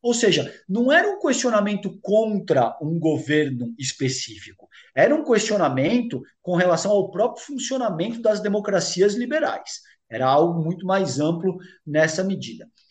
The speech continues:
A direita liberal, percebendo essa janela de oportunidade, passa a fomentar o, o, a não aceitação do Aécio Neves, por exemplo, na derrota do pleito presidencial de dois mil e quatorze,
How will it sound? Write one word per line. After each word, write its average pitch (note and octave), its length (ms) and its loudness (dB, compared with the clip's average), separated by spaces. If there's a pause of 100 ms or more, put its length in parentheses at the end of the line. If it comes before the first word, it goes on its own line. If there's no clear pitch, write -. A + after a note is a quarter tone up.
(160)
A C#4 180 4
direita G3 500 4
liberal, D3+ 640 2
percebendo C#3 600 -2
essa B2+ 180 -4
janela A#2+ 320 -4
de A#2+ 80 -6
oportunidade, A#2+ 800 -2 (420)
passa G3 560 4
a E3+ 60 0
fomentar A3 960 2 (800)
o, D3 520 -4
o, D3 40 0
a D#3 100 2
não E3 220 4
aceitação D#3+ 800 0 (280)
do D#3 160 2
Aécio D3 460 4
Neves, C#3 340 0
por C#3 180 -6
exemplo, C3 400 -4
na C3+ 120 0
derrota C3+ 440 -2
do B2+ 140 -8
pleito C3 240 -4
presidencial A#2+ 540 -6
de A2+ 80 -12
dois A2+ 180 -12
mil A2+ 120 -10
e A2+ 40 -10
quatorze, G#3+ 560 -2